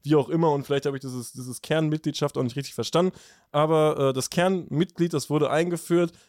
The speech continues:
ähm, im Januar zweitausendzwanzig, ähm, war das eine, eine Änderung in der Satzung, da haben dreiundneunzig Prozent für gestimmt, dass das jetzt geändert wird,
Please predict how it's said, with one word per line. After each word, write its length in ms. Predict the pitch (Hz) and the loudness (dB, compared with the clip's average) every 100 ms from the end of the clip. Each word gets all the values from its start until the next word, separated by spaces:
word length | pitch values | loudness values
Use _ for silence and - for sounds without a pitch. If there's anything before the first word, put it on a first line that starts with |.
| _ | _
ähm, 760 | - 135 135 135 135 131 120 117 - 123 | -2 2 4 4 2 -2 -4 -8 -10 -8
im 120 | - 127 | 0 2
Januar 320 | 143 160 151 | 2 2 0
zweitausendzwanzig, 960 | - 147 131 120 170 208 208 190 - | -2 -2 -4 -2 0 0 2 0 0
ähm, 360 | - 143 139 139 | -2 0 0 0
war 100 | 135 | -2
das 220 | 139 - | -2 -4
eine, 260 | 139 135 127 _ _ _ | -2 0 -2 _ _ _
eine 120 | 135 | -2
Änderung 500 | 160 185 170 151 156 | 0 2 2 2 0
in 140 | 143 139 | 0 0
der 120 | 127 | 2
Satzung, 420 | 151 185 185 165 | 0 -2 -2 0
da 120 | 139 | 0
haben 200 | 131 135 | 0 -2
dreiundneunzig 540 | 117 131 151 151 151 143 | -4 -2 0 -2 -4 -6
Prozent 340 | 139 - 139 | -4 -2 0
für 120 | 180 | 0
gestimmt, 320 | 170 - 165 | 0 -2 -4
dass 80 | 151 | -4
das 120 | 143 | -4
jetzt 140 | 139 - | -6 -2
geändert 400 | 131 165 160 156 | -2 2 0 2
wird, 220 | 156 | -2